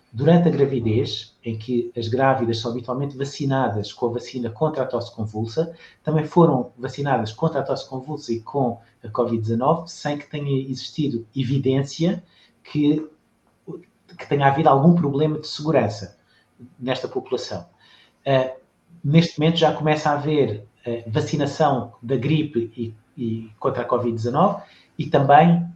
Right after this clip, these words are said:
nos países que já começaram a fazer essa vacinação, não há evidência que haja problemas de segurança. O facto de ter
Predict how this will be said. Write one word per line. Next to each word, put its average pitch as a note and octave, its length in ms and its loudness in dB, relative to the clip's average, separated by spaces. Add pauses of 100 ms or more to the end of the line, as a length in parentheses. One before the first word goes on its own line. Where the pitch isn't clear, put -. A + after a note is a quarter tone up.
(100)
nos B2 180 -6
países C#3+ 320 0
que B2+ 120 -10
já C#3+ 140 2
começaram C3+ 380 -4
a A2+ 60 -8
fazer B2 180 -2
essa A2 180 -4
vacinação, B2+ 640 -2 (220)
não C#3+ 240 2
há D#3 400 2
evidência C3+ 580 -4
que - 240 -4
haja C3+ 360 0 (280)
problemas C#3 520 -2
de - 100 -18
segurança. B2+ 720 -2 (480)
O G#2+ 80 -6
facto E3 500 4
de A#2 120 -8
ter C3+ 520 0